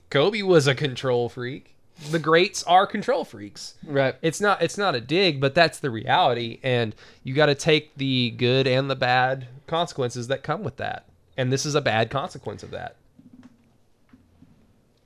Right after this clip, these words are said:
Speaker 2: I'm trying to decide if, LeBron was tweeting a lot this weekend,
Speaker 1: Yes,
Speaker 2: and
Speaker 1: he was.
Speaker 2: the anti-analytics thing, and
Speaker 1: He
Speaker 2: I, it's the only thing dumber than saying analytics are stupid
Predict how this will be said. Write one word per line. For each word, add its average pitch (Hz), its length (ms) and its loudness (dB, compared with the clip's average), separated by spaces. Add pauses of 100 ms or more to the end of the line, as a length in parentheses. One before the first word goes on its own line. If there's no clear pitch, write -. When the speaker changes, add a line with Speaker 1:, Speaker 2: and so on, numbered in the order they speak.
(240)
Speaker 2:
I'm 131 80 -8
trying 127 200 2
to - 20 -2
decide 117 240 -2
if, 113 160 -6
LeBron 185 360 6
was 156 120 4
tweeting 139 320 2
a 120 40 0
lot 117 220 0
this 110 160 -8
weekend, 104 500 -8
Speaker 1:
Yes, 131 180 0
Speaker 2:
and 151 80 2
Speaker 1:
he 139 40 4
was. 131 300 4
Speaker 2:
the 139 160 -2
anti-analytics 127 800 -2
thing, 117 240 -2
and 117 100 -2
Speaker 1:
He 117 60 -4
Speaker 2:
I, 131 100 -4 (720)
it's 151 320 -6 (300)
the 180 200 0
only 233 220 8
thing 202 240 0
dumber 151 440 4
than 135 400 -2
saying 135 540 -2 (520)
analytics 139 560 2
are 123 60 -2
stupid 131 580 -2